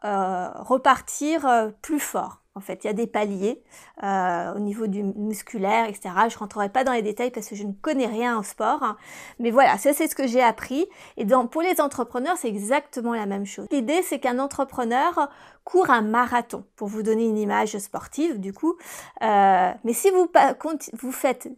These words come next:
du sprint tout le temps, tout le temps, tout le temps, tout le temps, évidemment... Vous perdez le match parce que c'est impossible de courir, courir, courir, courir, courir tout le temps sans euh, gérer sa, son énergie.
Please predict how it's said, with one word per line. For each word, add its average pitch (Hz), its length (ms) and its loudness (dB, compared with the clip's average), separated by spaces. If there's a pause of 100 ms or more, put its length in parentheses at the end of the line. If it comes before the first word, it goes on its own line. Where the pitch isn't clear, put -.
du 220 140 -6
sprint 330 560 2 (360)
tout 370 120 2
le 330 60 2
temps, 311 200 2
tout 294 120 -4
le 285 60 -12
temps, 254 160 -4
tout 247 120 -10
le 214 80 -12
temps, 220 160 -6
tout 214 120 -14
le 190 60 -10
temps, 339 240 4 (160)
évidemment... 247 840 2 (640)
Vous 240 100 -6
perdez 277 300 6
le 220 80 2
match 285 420 2
parce 233 180 -6
que 294 120 -6
c'est - 260 -6
impossible 269 640 0
de 226 80 -4
courir, 262 540 -6
courir, 220 400 -4
courir, 185 360 -12
courir, - 360 -12
courir 196 380 -10
tout 277 160 -8
le 226 60 -8
temps 233 220 -4
sans 302 420 -2 (320)
euh, 208 120 0
gérer 240 500 0
sa, 190 440 -2 (300)
son 240 240 -2
énergie. 220 520 -2